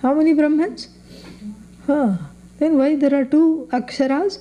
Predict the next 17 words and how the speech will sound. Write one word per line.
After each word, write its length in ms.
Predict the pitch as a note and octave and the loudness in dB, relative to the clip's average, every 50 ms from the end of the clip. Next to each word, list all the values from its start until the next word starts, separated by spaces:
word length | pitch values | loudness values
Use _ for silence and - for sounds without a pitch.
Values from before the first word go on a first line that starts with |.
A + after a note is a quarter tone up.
| - - - - - | -18 -20 -20 -8 -4
If 120 | - F#3+ | -4 -2
akshara 520 | - A3+ G#3 - - - C4+ D4 E4 F#4 G#4+ | 0 -2 -4 -2 -2 -2 0 2 2 2 4
is 140 | G4+ F4+ E4 | 2 2 2
Brahma, 440 | B3+ B3+ C#4+ F4+ G4 C#4 F#3 F#3 - - - - - - - - - - - - - - | 2 0 0 0 2 2 2 0 0 -4 -12 -20 -20 -20 -20 -20 -20 -20 -20 -18 -6 0
then 340 | - B3 C#4 D4 D#4+ D#4 C4+ | 2 2 2 2 2 2 2
it 160 | B3 B3 B3 | 2 0 0
should 160 | - - B3 A#3 | 0 0 2 2
have 120 | B3+ C4 | 2 2
just 240 | A3 B3+ C#4+ - - | 2 0 -2 0 2
been 160 | C#4+ D4 C#4+ | 2 2 4
used 300 | C#4 C4+ C#4 D4+ C4+ A3+ | 4 2 2 2 0 0
once, 340 | A#3 A#3+ C#4 F#4+ A4+ - - | 0 -2 -2 -2 -6 -10 -6
but 220 | - - A3 - | -2 -2 -2 0
there 180 | - A#3+ A3 A3+ | 0 0 2 0
are 40 | G#3+ | 0
two 260 | - - F4 G4+ G#4 E4 | 2 2 4 4 4 2
aksharas. 600 | C#4 - - - A3+ F#3+ F3+ - - D#4 - | 0 -2 -2 -2 0 0 0 -2 -4 -8 -12